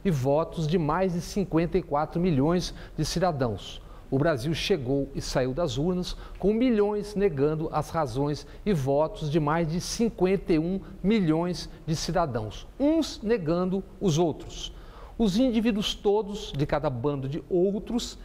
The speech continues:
encarnando a revelia, representados em uma só figura, bastando escolher lado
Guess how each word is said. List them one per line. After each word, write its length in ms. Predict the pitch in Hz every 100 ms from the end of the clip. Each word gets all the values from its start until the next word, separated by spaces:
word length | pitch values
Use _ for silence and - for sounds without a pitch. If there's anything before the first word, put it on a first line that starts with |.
| -
encarnando 720 | 202 208 202 180 160 175 175
a 80 | 175
revelia, 800 | 127 170 151 170 135 147 180 196 - - -
representados 1200 | - 196 202 240 196 220 202 - 175 185 170 - 196
em 160 | 196
uma 160 | 240 240
só 320 | - - 208
figura, 640 | 208 208 147 180 214 226 - -
bastando 480 | 143 202 - - 196
escolher 460 | 185 - 175 180 -
lado 520 | 214 214 226 202